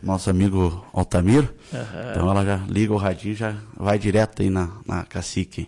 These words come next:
Speaker 2: Que coisa boa. Bom, é, parabéns aí pelo trabalho, pelo empreendimento de vocês aí, Marcelo. E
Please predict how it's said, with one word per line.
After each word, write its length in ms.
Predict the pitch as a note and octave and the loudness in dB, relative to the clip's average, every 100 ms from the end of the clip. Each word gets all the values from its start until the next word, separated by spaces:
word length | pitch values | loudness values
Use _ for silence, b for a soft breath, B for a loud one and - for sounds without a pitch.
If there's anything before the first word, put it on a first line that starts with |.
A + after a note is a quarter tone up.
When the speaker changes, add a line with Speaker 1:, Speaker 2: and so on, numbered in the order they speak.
| - | -10
Speaker 2:
Que 160 | C3 | -10
coisa 400 | A#2 B2+ B2+ A#2 | -8 -6 -6 -6
boa. 240 | A2 F#2 - B B B - | -6 -8 -12 B B B 0
Bom, 280 | F3+ - - - | 2 0 -6 -2
é, 560 | C#3 C#3+ C3+ C3 B2+ A2 _ _ _ A#3+ G3 - | 0 2 0 -2 -6 -8 _ _ _ -20 -20 -6
parabéns 480 | - C#3 D3 E3 B2+ | -4 -2 0 0 0
aí 140 | C3+ | -2
pelo 300 | C3 D3+ D3 | 0 2 2
trabalho, 680 | A#2+ C#3 A2 B2 C3+ G3 F3 | 2 -2 0 0 2 2 2
pelo 220 | - D3 | 2 0
empreendimento 760 | D3 - C#3+ B2 A#2+ B2+ E3 - | 0 0 -2 -2 -2 0 0 -2
de 80 | F#3+ | -4
vocês 520 | B2+ A#2+ - D3+ D#3 | -4 -4 -2 -2 -2
aí, 200 | A2 D#3+ | -2 -4
Marcelo. 440 | C4+ G3+ - D#2+ B B B B B | -4 -6 -6 -8 B B B B B
E 680 | B2+ C#3+ F3 - D4+ A#3+ | 0 2 2 0 0 -2